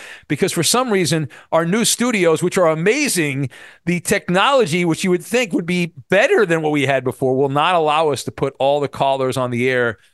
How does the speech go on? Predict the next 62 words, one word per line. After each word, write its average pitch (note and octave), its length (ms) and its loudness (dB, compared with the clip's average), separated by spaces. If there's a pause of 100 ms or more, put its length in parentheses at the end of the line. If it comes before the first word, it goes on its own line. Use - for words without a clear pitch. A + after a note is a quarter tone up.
(320)
at A#2+ 140 -4
the A#2+ 60 -4
same C3 280 -2
time. A#2+ 240 -2
You're C3 100 2
limited D#3+ 440 0
to, B2+ 60 -2
like, A#2+ 200 -2
two - 180 -4
or D3 140 2
three. D#3+ 380 -2
You, A2+ 220 -2
you D#3+ 200 -2
can E3 180 -4
put - 220 -2
'em G3 100 -2
all D#3+ 140 2
on C#3+ 80 -2
the C#3 140 0
air, C#3+ 100 2
but C3+ 200 -4
you C#3+ 120 -2
can't, D#3 280 -6
they, D#3 200 0
they, C#3+ 240 -6
there's, C#3+ 240 -2
like, C3 100 -2
a A#2+ 80 0
buzz. C#3+ 680 0
It A#2 100 -6
doesn't C3 280 -2
work. B2 340 0
It's, - 220 -8 (540)
so G3+ 140 2
that C4 140 4
was, F3 140 0 (140)
that G#3+ 120 2
was G3 140 -2
disappointing. C#3 500 -2
So B3+ 140 0
we C#4+ 100 0
did D4+ 200 0
a, A#3+ 240 2
did B3 120 -4
something A3+ 200 0
a G#3 40 2
little F#3 140 0
different. D#3+ 300 0
We D#3+ 80 0
did E3+ 160 -2
a D#3 40 0
tribute, C3+ 540 -2 (640)
and B2+ 140 0
we, C#3 160 -2 (200)
I C3+ 80 2
posted D#3 440 -2
some C3+ 140 -2
stuff C3+ 420 0
on B2+ 220 -2
my A#2+ 280 0
X D3 240 -2
page, A2+ 480 -2